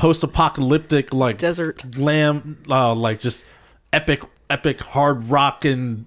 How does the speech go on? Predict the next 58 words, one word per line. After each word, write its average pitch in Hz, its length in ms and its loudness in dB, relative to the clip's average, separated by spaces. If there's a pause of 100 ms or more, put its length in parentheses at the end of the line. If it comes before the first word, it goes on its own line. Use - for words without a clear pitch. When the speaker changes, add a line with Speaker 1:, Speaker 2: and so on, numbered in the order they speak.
(180)
Speaker 1:
you 135 140 -2
know, 127 160 4
like, 117 300 -2
Blade 151 340 4
Runner, 147 600 2 (380)
super, 175 400 -4
it's, 196 220 2
it 220 220 4
was, 233 160 4
like, 233 180 0
all 240 160 4
these 220 240 0
Speaker 2:
Did 247 200 2
you 302 60 4
Speaker 1:
things. 311 60 2
Speaker 2:
like 262 200 4
it 269 80 4
also 233 240 0
'cause 226 140 -4
Grant 196 240 0
Morrison 185 460 -2
was 185 140 -2
involved 180 340 -2
with 180 120 -4
the 175 80 -4
videos? 170 440 -4
Speaker 1:
No. 294 420 2 (300)
That 240 160 2
was, 302 120 0
like, 233 160 0
just, 214 200 0
that 233 80 2
was, 262 100 0
like, 233 80 2
Speaker 2:
That's 262 180 2
Speaker 1:
a 311 40 0
Speaker 2:
just, 254 100 4
like, 285 120 4
Speaker 1:
special, 254 40 4
Speaker 2:
a 247 60 4
cherry 214 340 4
on 202 60 4
Speaker 1:
because 220 80 2
Speaker 2:
top. 185 100 4
Speaker 1:
at - 140 0
that 254 240 2
point, 254 360 2
I 202 140 0
wasn't, 220 420 -2
like, 165 220 2
I 185 120 2
wasn't 196 280 0
hardcore 165 500 2
into 143 140 0
Grant 127 240 0
Morrison 147 480 0
yet 104 160 0
either. 170 320 -4